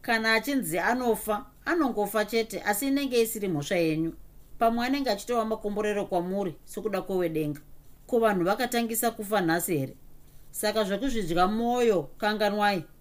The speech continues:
musimbe hana kuti hapana chisingaperi. Nhamo inopfuura, rugare ruchitevera." Pakamboita karunyararo. Maswera akazoti, "Ndatenda zvikuru, amai, mandipa masimba.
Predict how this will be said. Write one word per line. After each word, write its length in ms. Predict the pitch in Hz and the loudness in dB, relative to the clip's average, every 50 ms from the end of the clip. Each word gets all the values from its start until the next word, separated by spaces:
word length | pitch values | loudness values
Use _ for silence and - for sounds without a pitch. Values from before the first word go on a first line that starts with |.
| - - - - | -20 -18 -12 -6
musimbe 760 | 175 202 226 240 233 - - - 254 254 254 247 226 214 180 | -4 -2 -2 0 0 -2 -2 -2 0 -2 0 2 2 4 4
hana 420 | 160 151 151 160 175 190 208 214 | 4 4 4 2 2 0 -2 -4
kuti 240 | 214 - 208 - 185 | -2 -4 -6 -2 0
hapana 480 | 170 147 135 - - 196 202 208 208 202 | 2 2 2 2 0 0 0 2 0 -2
chisingaperi. 800 | 196 180 - 196 202 180 180 - - 170 165 170 170 165 - - - - - - - - | -4 -6 -6 -4 -2 0 0 0 0 0 0 0 0 -2 -6 -10 -14 -20 -20 -20 -10 -4
Nhamo 380 | 143 156 175 240 311 320 269 247 | -2 0 0 2 2 0 0 0
inopfuura, 680 | 240 233 226 196 - - 196 190 190 190 190 190 190 | 0 -2 -2 -4 -4 -6 -2 -2 0 0 0 -2 -2
rugare 340 | 180 165 143 147 143 143 175 | -2 -2 -2 0 0 0 0
ruchitevera." 600 | 185 165 - - 139 - 165 151 135 120 120 117 - - - - - - - - - - - - - - - | -2 -2 -6 -10 -6 -4 -2 -2 -2 -4 -6 -10 -12 -18 -20 -20 -20 -20 -20 -20 -20 -20 -20 -20 -20 -12 -4
Pakamboita 600 | - 214 214 - 226 202 180 190 190 175 156 165 | -4 -4 -2 0 -2 -2 0 -2 -2 -2 -2 -2
karunyararo. 720 | 151 - 151 147 151 151 156 165 170 175 170 170 170 165 143 - - - - - - - - - - - - - - | -2 -2 -2 -2 0 0 0 0 0 0 0 0 0 -2 -4 -10 -14 -18 -20 -20 -18 -18 -20 -18 -20 -20 -16 -10 -6
Maswera 480 | 175 175 170 - - 208 214 208 202 | -4 -4 -4 -2 -2 0 2 4 4
akazoti, 680 | 190 190 - 175 151 139 156 160 - - 185 156 143 - - - - - - - - - - - - - - | 2 2 0 -2 -2 -2 -4 -4 -4 -4 -4 -4 -6 -6 -12 -18 -20 -20 -20 -20 -20 -20 -20 -20 -20 -16 -10
"Ndatenda 560 | - 160 180 202 214 214 - 294 294 294 277 226 | -4 2 2 4 2 2 2 0 2 4 2 2
zvikuru, 480 | - - 170 139 - 208 226 226 233 | 2 0 -4 -4 -2 0 2 4 4
amai, 320 | 208 190 185 190 185 180 151 - - - - - - - - - | 4 4 4 2 0 0 -2 -6 -12 -20 -20 -20 -20 -18 -12 -6
mandipa 560 | 180 196 196 196 202 190 214 240 233 254 240 | -4 -2 -2 -2 -2 -2 -4 -2 2 2 2
masimba. 720 | 240 247 240 240 240 - 233 226 214 208 196 202 202 233 | 2 2 0 0 0 0 0 0 0 2 2 2 0 0